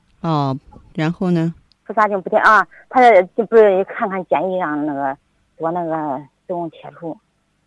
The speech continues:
Speaker 1: 哦。
Speaker 2: <laughs> 就这，我去人民医院也，也去看看，也是那，也是那，也去几个医院都，都建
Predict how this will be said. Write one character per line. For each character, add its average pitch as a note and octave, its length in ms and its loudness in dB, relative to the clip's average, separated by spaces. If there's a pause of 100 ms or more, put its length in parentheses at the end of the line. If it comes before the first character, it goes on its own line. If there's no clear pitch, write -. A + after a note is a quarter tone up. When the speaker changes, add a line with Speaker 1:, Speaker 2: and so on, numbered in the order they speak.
(200)
Speaker 1:
哦。 C#3+ 280 -8 (280)
Speaker 2:
<laughs> A3+ 120 0 (600)
就 F3 140 -6
这， F3+ 120 -14 (540)
我 C4 100 4
去 - 160 -2
人 A3 400 4
民 A3 200 0
医 G3 40 -2
院 G3 260 0
也， G3 140 -4 (300)
也 F#3+ 80 -6
去 - 160 -10
看 F#3 260 -8
看， F3+ 160 -6
也 G3+ 80 4
是 F#3 160 -4
那， E3 160 -4
也 F#3 160 4
是 F3+ 140 -8
那， D#3+ 180 -6
也 F#3+ 140 0
去 F#3 260 -6 (340)
几 G#3 80 -10
个 F#3+ 140 -2
医 E3+ 60 -4
院 E3 240 -4
都， F3+ 80 -6
都 A#3 160 2
建 - 160 -6